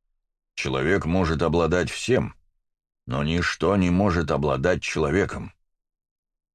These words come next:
А американцы так сейчас свою политику строят, чтоб в человеке потребительские желания разжигать. Я хочу это и это,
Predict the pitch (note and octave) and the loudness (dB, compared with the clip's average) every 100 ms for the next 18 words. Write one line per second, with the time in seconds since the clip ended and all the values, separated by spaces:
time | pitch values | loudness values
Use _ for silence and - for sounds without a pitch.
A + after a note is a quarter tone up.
0 | _ _ _ _ - D2+ F2 G#2 G2 C3 | _ _ _ _ -4 0 2 4 4 4
1 | G#2+ A2 A#2+ G2 G#2+ A#2+ F#2+ F#2 G2 G2 | 4 4 2 2 0 2 2 4 4 4
2 | G#2+ E2+ - D2 - B2+ B2+ B1+ - - | 4 2 0 -4 2 4 4 2 -6 -18
3 | _ _ _ - - D#2 - - G2 A#2+ | _ _ _ -14 -4 -4 -4 0 2 4
4 | G#2 F#2+ G#2 G2+ A#2+ A2 A2+ - B2 G2 | 4 2 0 2 2 4 2 2 0 4
5 | C3 D#2 A#1 B1 C#2+ D2 B1+ F2+ D2+ A1+ | 4 2 -2 -4 -4 -4 -2 0 0 -4
6 | - F#2 G2 B1+ - A1+ E2 C#3+ - G#1+ | -2 0 0 -2 -6 -4 0 0 0 -4
7 | G#1+ F2+ C#3 G2+ A#1 | -4 0 0 0 -4